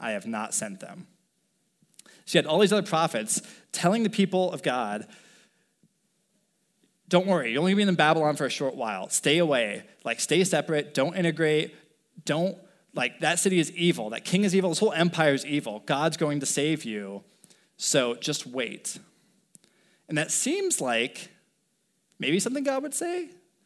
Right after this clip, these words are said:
It seems like maybe there's a ring of truth to it. But yet, God tells Jeremiah, "No, that's not it. <laughs> You guys are gonna be there for a while. So pray for the city.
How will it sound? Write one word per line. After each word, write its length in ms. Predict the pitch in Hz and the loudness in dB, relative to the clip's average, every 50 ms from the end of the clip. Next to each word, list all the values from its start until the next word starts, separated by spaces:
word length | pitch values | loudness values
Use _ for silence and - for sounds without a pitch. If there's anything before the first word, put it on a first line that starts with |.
| _ _ _ _ - | _ _ _ _ -14
It 80 | - - | -10 -8
seems 240 | 294 370 370 330 | -6 -6 -4 -4
like 300 | - 233 196 - - 170 | -4 -6 -6 -8 -8 -4
maybe 120 | 160 151 156 | -2 -2 0
there's 160 | 160 151 156 | 0 0 -2
a 40 | 147 | -2
ring 140 | 139 143 147 | -2 -2 -2
of 80 | 139 | -4
truth 220 | - - 156 151 - | -4 -4 -4 -4 -4
to 160 | - 160 165 | -2 -2 -2
it. 240 | 196 226 - - - - - - - _ _ | -2 -2 -4 -8 -12 -20 -20 -20 -20 _ _
But 140 | - 165 156 | 0 0 2
yet, 420 | 156 147 147 147 - - - - | 4 4 4 4 0 -4 -6 0
God 160 | - 165 170 | 2 2 2
tells 140 | - 185 160 | 4 2 2
Jeremiah, 360 | 151 156 135 151 202 185 120 | 2 2 2 4 2 2 2
"No, 340 | 113 135 180 - 110 101 104 - | 4 4 6 6 4 2 0 0
that's 180 | 151 147 - | 0 2 2
not 240 | 143 160 214 254 190 | 4 4 4 4 4
it. 240 | 107 95 98 - - - - | 2 0 0 0 2 4 4
<laughs> 160 | 180 - - - - - - - - - - - | 4 4 2 -4 -12 -14 -16 -18 -20 -18 -6 2
You 100 | 160 175 | 6 8
guys 100 | 214 202 | 8 8
are 60 | 220 | 8
gonna 80 | 220 190 | 6 6
be 100 | 202 226 | 6 8
there 120 | 226 208 | 6 6
for 120 | 214 202 190 | 6 6 4
a 60 | 160 | 4
while. 400 | 151 180 214 160 117 101 - - | 4 4 4 2 2 0 -2 -4
So 100 | - 175 | -4 0
pray 200 | - 247 359 381 | 4 4 4 4
for 100 | - 190 | 4 0
the 80 | 147 123 | 0 0
city. 400 | - 139 113 104 98 90 98 | 0 -2 -2 -4 -8 -12 -14